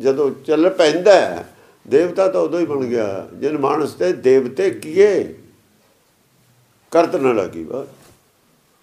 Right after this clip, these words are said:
ਉਹ ਚਾਹੇ ਨਾਮਦੇਵ ਸੀ, ਇਹ ਦੇਵਾਨ ਦੇਵ ਦੇ ਵਿੱਚ ਸਾਰੀਆਂ ਜਾਤਾਂ ਦੇ ਆ ਗਏ,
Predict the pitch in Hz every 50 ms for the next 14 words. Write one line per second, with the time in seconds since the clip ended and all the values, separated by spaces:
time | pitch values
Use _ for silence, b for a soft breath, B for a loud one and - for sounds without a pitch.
0 | _ _ _ _ _ _ _ _ _ _ _ _ _ _ - - 151 147 135 131
1 | 117 117 113 117 120 127 131 131 151 160 147 131 - 160 - - - _ _ _
2 | _ _ _ _ _ _ _ _ _ - 202 196 139 156 160 175 175 190 190 202
3 | 208 185 196 196 190 185 180 202 202 214 220 180 - 165 165 170 160 160 175 185
4 | 180 175 180 175 156 - 156 147 139 131 123 104 82 76 -